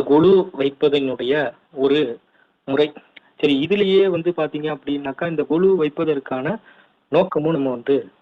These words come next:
பார்த்தோம். அதுல வந்து என்னன்னா, ஓரறிவுள்ள உயிரினமாகட்டும், ஆறறிவுள்ள மனிதர்களாகட்டும், அல்லது அதற்கு மேல் நிலையில உள்ளவர்களாகட்டும்,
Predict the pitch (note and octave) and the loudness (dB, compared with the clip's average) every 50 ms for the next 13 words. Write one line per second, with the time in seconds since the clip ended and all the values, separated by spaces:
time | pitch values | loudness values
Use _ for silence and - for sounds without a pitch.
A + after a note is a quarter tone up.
0 | _ _ _ _ - B2+ B2+ - C3+ - - - D3+ F#3+ F#3+ F#3+ E3+ D#3 D#3 E3 | _ _ _ _ -4 -4 -4 -4 -6 -10 -6 -2 0 2 4 2 2 2 0 -2
1 | D#3+ D3 C#3+ C#3 C3 C3 E3 G#3+ - - - - _ _ _ _ _ _ _ _ | -2 -2 -2 -4 -6 -6 -8 -8 -10 -14 -20 -20 _ _ _ _ _ _ _ _
2 | _ _ _ _ _ _ _ - C#3 C3+ D#3+ F3+ F#3 F#3 F#3 F3+ F3 E3+ F#3+ G3 | _ _ _ _ _ _ _ -2 2 4 4 6 6 4 4 4 4 4 2 2
3 | F#3+ F#3 F3+ F3 E3 D#3+ D3+ C#3+ C3 B2 - _ _ _ _ _ - C3+ C#3+ D3 | 2 0 0 -2 -4 -6 -6 -6 -8 -12 -14 _ _ _ _ _ -4 -2 -2 0
4 | D3 D3 C#3+ C#3 C3 B2+ B2 B2 A#2 A#2+ - - - F#3+ - - _ _ _ _ | 0 -2 -2 -2 -4 -4 -6 -8 -10 -10 -10 -8 -8 -8 -8 -10 _ _ _ _
5 | - C3+ C3 C3+ D3 D#3 D3+ D#3 D#3 D#3+ E3 D#3 D#3 D3+ C#3+ C#3+ C#3 C3 B2 A#2+ | -10 -6 -4 0 0 2 2 2 2 2 2 0 0 -2 -2 -2 -4 -4 -6 -8
6 | B2 C3+ C#3+ C#3 C#3 C3+ B2+ B2+ B2 B2 B2 - G3 G3+ D#3 D#3 D#3 D#3+ D3+ C3+ | -8 -6 -4 -4 -4 -4 -6 -6 -6 -8 -8 -6 -6 -4 -4 -2 -2 -2 -2 -4
7 | C3+ C3 - C3+ C3 C#3 E3 F3 E3 D#3 D3+ D3 D3 D3+ C#3+ C3 B2+ B2 C3+ C3+ | -6 -8 -8 -6 -2 0 0 0 0 0 2 2 2 2 0 0 -2 -2 -2 -2
8 | C3 B2+ A#2+ A#2+ A#2+ A#2+ A#2 A#2 B2 A#2 _ - - | -2 -2 -4 -6 -8 -10 -8 -10 -10 -12 _ -20 -20